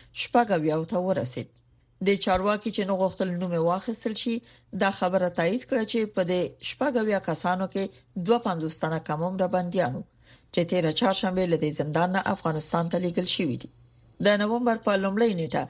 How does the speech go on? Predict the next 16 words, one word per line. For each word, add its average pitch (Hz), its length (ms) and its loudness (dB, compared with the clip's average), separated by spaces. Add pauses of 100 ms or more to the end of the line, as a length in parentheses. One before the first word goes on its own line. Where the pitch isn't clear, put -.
(280)
له 240 100 6
پاکستان 214 560 0
نه 196 80 2
د 190 60 0
افغان 170 360 -2
مهاجرو 160 360 0
د 170 140 0
ایستلو 156 300 -2
د 151 160 0
مهلت 160 400 -2
له 160 160 4
پای 156 240 0
ته 151 120 -2
رسیدو 151 420 0
سره 160 240 0
سم 214 280 0